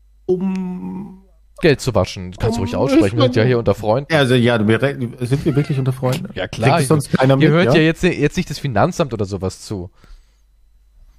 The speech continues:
Speaker 1: Hier hört aber jeder zu.
Speaker 2: Ja,
Speaker 1: Also
Speaker 2: aber denkst du,
Speaker 1: eigentlich
Speaker 2: das
Speaker 1: gehört
Speaker 2: sind
Speaker 1: dann auch Mitarbeiter vom Finanzamt, wird hier sicher dabei
Speaker 2: Also ich
Speaker 1: sein.
Speaker 2: glaube nicht, dass unsere Zielgruppe jetzt Finanzamtmitarbeiter sind.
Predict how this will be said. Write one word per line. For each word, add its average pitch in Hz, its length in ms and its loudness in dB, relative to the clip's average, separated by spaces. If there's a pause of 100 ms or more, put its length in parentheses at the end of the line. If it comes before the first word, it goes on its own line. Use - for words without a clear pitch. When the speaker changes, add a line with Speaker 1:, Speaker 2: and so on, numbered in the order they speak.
(1080)
Speaker 1:
Hier 113 200 -4
hört 123 180 0
aber 104 160 0
jeder 101 400 0
zu. 87 340 -12 (140)
Speaker 2:
Ja, 104 240 -4
Speaker 1:
Also 143 40 4
Speaker 2:
aber 120 140 2
denkst 127 160 -2
du, 113 60 0
Speaker 1:
eigentlich 123 140 0
Speaker 2:
das 123 80 0
Speaker 1:
gehört 120 200 0
Speaker 2:
sind - 20 -12
Speaker 1:
dann 120 100 -2
auch 113 200 -2 (760)
Mitarbeiter 113 600 -6
vom 113 160 -8
Finanzamt, 117 580 -8
wird - 160 -12
hier 107 120 -10
sicher 120 240 -8
dabei 123 240 -6
Speaker 2:
Also 143 160 -6
ich 151 80 -4
Speaker 1:
sein. 107 60 -8
Speaker 2:
glaube 135 260 -2
nicht, 143 200 -6
dass - 360 -6
unsere 147 320 -6
Zielgruppe 127 580 -6
jetzt 110 320 -4
Finanzamtmitarbeiter 87 960 -6
sind. 78 320 -12